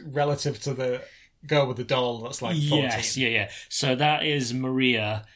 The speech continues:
Speaker 2: who is Prince Andrei's sister.
Speaker 1: Okay, yeah, I
Speaker 2: Yes.
Speaker 1: assumed there was, they were related somehow.
Speaker 2: Yes.
Speaker 1: So there's her, there's the young lass.
Speaker 2: <laughs> Yeah, the girl with the doll.
Speaker 1: The girl with the doll.
Speaker 2: Yes.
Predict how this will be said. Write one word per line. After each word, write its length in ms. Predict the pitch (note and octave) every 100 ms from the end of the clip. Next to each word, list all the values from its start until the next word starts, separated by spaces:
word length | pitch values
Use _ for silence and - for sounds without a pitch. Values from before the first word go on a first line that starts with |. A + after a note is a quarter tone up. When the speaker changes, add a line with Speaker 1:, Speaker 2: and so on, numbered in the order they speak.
| _ -
Speaker 2:
who 280 | A#2+ A#2 A#2 -
is 600 | A#2 A2 A2 G#2 - - _ _ _ _ _
Prince 320 | - C#3 B2 -
Andrei's 520 | A#2+ A2 G#2+ G#2 G2
sister. 580 | - - - - F#2+ F#2+ - _ _ -
Speaker 1:
Okay, 400 | C#3+ C#3 G#2+ A2
yeah, 160 | C3 A2+
I 60 | A#2+
Speaker 2:
Yes. 100 | A#2+
Speaker 1:
assumed 180 | D#3 C3
there 140 | A#2+ A2+
was, 320 | A2 - -
they 100 | B2+
were 60 | A#2
related 360 | A2+ A2 -
somehow. 240 | - - A#2+
Speaker 2:
Yes. 420 | G#2 G#2+ - - - - _ _ _ -
Speaker 1:
So 140 | - C3+
there's 480 | B2+ B2 A#2 - -
her, 420 | C3 D#3+ D#3+ D#3+ -
there's 300 | C#3 B2+ A#2+
the 100 | B2+
young 600 | A#2+ D3 C#3+ C#3 C3+ C3+ C3+ - -
lass. 680 | B2+ A2+ - - - - - -
Speaker 2:
<laughs> 320 | A#2+ - D3
Yeah, 260 | D#3 D#3 B2+
the 100 | B2+
girl 180 | D3 D3
with 80 | B2+
the 80 | B2
doll. 320 | A#2 A2 B2+
Speaker 1:
The 140 | D3+ C#3+
girl 180 | D3 C#3
with 80 | B2
the 60 | C3
doll. 280 | A#2+ A#2+ B2+
Speaker 2:
Yes. 500 | A#2+ A2 - - -